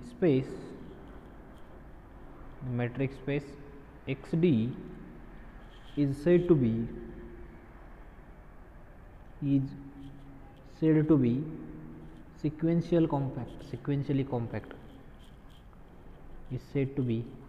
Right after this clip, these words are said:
sequentially compact. The space X D is said to be sequentially compact if every sequence in that X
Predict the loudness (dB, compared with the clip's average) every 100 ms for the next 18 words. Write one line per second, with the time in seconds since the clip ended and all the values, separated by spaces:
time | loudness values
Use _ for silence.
0 | -16 -16 -18 -18 -18 -18 -18 -14 -8 -6
1 | 0 2 2 2 2 4 2 0 0 2
2 | 0 -2 -12 -14 -18 -18 -16 -16 -18 -20
3 | -20 -20 -20 -20 -20 -18 -18 -16 -16 -18
4 | -20 -18 -8 -8 2 6 6 4 0 4
5 | 6 6 6 2 2 2 0 -2 -2 0
6 | -2 2 0 0 -4 -6 -6 0 0 0
7 | -10 -12 -2 2 2 2 -2 4 4 4
8 | 2 2 2 0